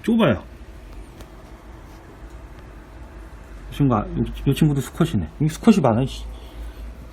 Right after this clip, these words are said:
고추밭인걸? 음. 암컷을 좀 볼까요? 암컷이, 음, 이 친구 완전히 수컷이고, 이 친구 암컷, 음, 여기 암컷이고.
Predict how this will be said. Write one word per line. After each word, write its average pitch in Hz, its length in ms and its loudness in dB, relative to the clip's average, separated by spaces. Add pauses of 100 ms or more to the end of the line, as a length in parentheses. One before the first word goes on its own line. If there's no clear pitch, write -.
고추밭인걸? 147 800 4 (380)
음. 82 260 -4 (2000)
암컷을 156 340 4
좀 131 220 4 (120)
볼까요? 113 320 -2
암컷이, 117 760 -2 (2250)
음, 98 300 0
이 104 40 0
친구 127 280 4
완전히 107 280 2
수컷이고, 104 760 0 (1800)
이 - 40 -2
친구 135 260 6
암컷, 101 380 4 (720)
음, 95 240 0
여기 98 100 0
암컷이고. 87 560 -4